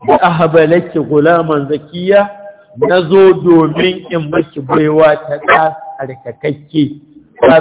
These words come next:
tsaftatacce. Qala, ta ce, "Anna yakunu li gulam?" Yaya kuma ɗa zai, yaya magana wannan, wace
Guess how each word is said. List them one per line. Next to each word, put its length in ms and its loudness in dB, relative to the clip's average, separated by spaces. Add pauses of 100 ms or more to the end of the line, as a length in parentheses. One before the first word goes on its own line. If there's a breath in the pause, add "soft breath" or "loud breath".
tsaftatacce. 920 -6 (420)
Qala, 360 4
ta 180 -8 (100)
ce, 160 -4
"Anna 340 -2
yakunu 460 0
li 160 0
gulam?" 420 0 (680)
Yaya 400 4
kuma 260 -4
ɗa 280 -2
zai, 200 -4
yaya 280 0
magana 400 -8
wannan, 300 -8
wace 160 -10